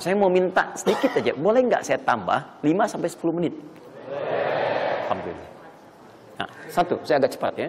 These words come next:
saya agak cepat. Satu. Ya. Tahan. Yang pertama beliau lakukan, beliau kemudian mencari itu dengan semangat, naik ke satu bukit.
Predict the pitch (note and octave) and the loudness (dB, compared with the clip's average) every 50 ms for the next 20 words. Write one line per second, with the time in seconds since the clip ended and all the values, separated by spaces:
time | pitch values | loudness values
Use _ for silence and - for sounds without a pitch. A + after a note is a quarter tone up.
0 | - - - - A2 G#2 G#2 - - - - - - - C3 C3 - F#3 - - | -8 -10 -8 -6 -4 -4 -6 -6 -8 -8 -8 -6 -4 -4 -4 -2 -4 -6 -6 -8
1 | - - - - - - - - - - - - - - - - - - - - | -14 -20 -20 -20 -20 -20 -20 -20 -20 -20 -20 -20 -20 -20 -20 -20 -20 -20 -20 -20
2 | - - - - - - - - - - - - - - - - - - - - | -20 -20 -20 -20 -20 -20 -20 -20 -20 -20 -20 -20 -20 -20 -20 -20 -20 -20 -20 -20
3 | - - - - C3+ - - - - - - - - - - - - - - - | -20 -20 -16 -12 -12 -12 -12 -14 -20 -20 -20 -20 -20 -20 -20 -20 -20 -20 -20 -20
4 | - - - - - - - D3+ D3 A#2 - - - - - - - - - - | -20 -20 -20 -20 -8 -2 2 2 2 2 0 -6 -10 -12 -14 -16 -18 -20 -20 -20
5 | - - - - - - - - - - - - - - - - - - - - | -20 -20 -20 -20 -20 -20 -20 -20 -20 -20 -20 -20 -20 -20 -20 -20 -20 -20 -20 -20
6 | - - - - - - - A#2+ C#3+ D#3 D#3+ D3+ D#3+ D3+ - F3+ G3 A3+ A#3+ F#3 | -20 -20 -20 -20 -20 -4 0 2 4 4 4 4 2 4 4 6 6 6 6 6
7 | E3+ D#3+ D#3+ D3 C#3 C3 A2+ - - A2 - - - - A2+ D3+ E3 - - - | 8 8 8 8 8 6 4 0 -2 -4 -4 -4 -4 -4 -4 -8 -8 -10 -2 2
8 | C3 C#3+ D#3 F#3 G#3+ G#3+ - F3 D#3+ D#3 D3+ C#3 B2+ B2 G#2 F#2 F#2+ C#3+ F#3+ A3+ | 4 6 6 6 6 6 4 4 4 6 6 4 4 2 2 2 2 0 -2 -6
9 | - - - - - - - - - - C3+ C#3+ D3+ D3+ D3 - D3+ D3 C#3+ D3 | -8 -14 -20 -20 -20 -20 -20 -18 -4 0 2 2 2 2 2 2 4 4 4 4
10 | C#3 C3 C3+ C3+ - G3+ F#3+ D3+ C#3 B2 B2 A#2 A2+ A2+ - - - A#2 A2 E2+ | 2 0 -2 0 4 4 4 6 4 2 2 0 -2 -4 -6 -8 -8 -8 -8 -8
11 | D#2+ F#2+ B2 E3+ F#3 - - C3+ C3 D3+ G3 A3+ A3 - - E3+ - - D3 - | -6 -2 -2 -2 -2 -2 -2 -2 0 2 2 2 0 -2 -4 -4 -2 -4 -4 -4
12 | D#3 C#3 C3 C#3 D3+ D3 - A#2+ G2+ | -4 -2 -2 -2 -4 -4 -4 -6 -6